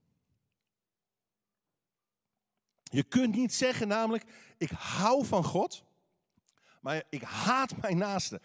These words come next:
Dat kan niet. Ik heb God lief, maar ik heb een hekel aan mijn broeder of zuster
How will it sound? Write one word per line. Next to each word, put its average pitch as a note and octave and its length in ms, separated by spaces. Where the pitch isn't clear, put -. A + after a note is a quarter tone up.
Dat - 180
kan E4 180
niet. A3+ 260
Ik G3+ 160
heb A3 220
God C#4 320
lief, G#3+ 440
maar F3 100
ik F#3 60
heb F#3 100
een D#3+ 100
hekel C4+ 600
aan D#3 100
mijn C#3 140
broeder B3+ 300
of F3+ 100
zuster A#3 440